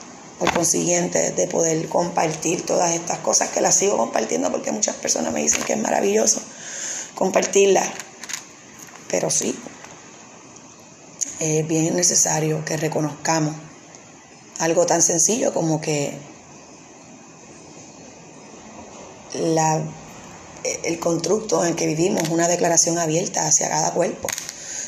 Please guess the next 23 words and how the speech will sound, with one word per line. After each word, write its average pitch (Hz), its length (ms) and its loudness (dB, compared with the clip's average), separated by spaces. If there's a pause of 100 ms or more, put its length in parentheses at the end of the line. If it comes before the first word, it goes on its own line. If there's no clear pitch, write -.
(100)
una 208 140 6
declaración 220 400 6
abierta 208 380 6
de 196 100 4
guerra 180 320 4
contra 170 260 0
cada 156 280 0
cuerpo, 151 480 -4 (920)
en 170 300 2
donde 165 300 4
cada 170 260 4
cuerpo 170 460 2 (920)
quiere 180 220 2
ser 170 220 2
dicho, 165 280 2
cómo, 160 220 -2
quiere 180 280 6
ser - 720 2
dictaminado 180 720 2
cómo 170 260 2
verse, 160 360 4
cómo 156 220 0
actuar, 160 560 -2